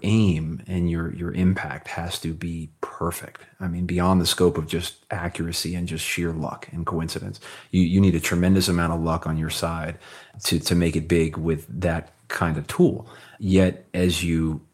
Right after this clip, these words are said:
increase the size and weight of your ball, you know, as I describe it to my students, getting a strike gets easier and easier to the point that, you know, eventually,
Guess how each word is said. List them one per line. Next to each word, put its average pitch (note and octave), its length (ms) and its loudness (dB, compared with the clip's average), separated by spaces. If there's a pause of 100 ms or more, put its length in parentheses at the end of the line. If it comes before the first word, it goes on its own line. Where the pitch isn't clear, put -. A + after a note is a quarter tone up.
increase B2+ 480 4
the F2+ 120 2
size G2 520 4
and F2+ 180 0
weight E2+ 200 4
of D#2+ 120 2
your D#2+ 100 -4
ball, E2+ 460 -2 (280)
you E2 100 -6
know, E2 60 -4
as D#2+ 340 -2
I D#2 80 -2
describe D#2+ 460 -2
it D2 80 -6
to - 80 -6
my E2 160 0
students, D#2 480 0 (500)
getting G#2 300 6
a F2+ 40 4
strike - 540 2 (500)
gets G2 220 0
easier F#2 360 6
and F2+ 80 6
easier G#2 480 2
to - 80 2
the E2 100 2
point G#2 320 4
that, D#2+ 300 -2
you F2+ 120 0
know, D#2 120 0
eventually, E2+ 920 0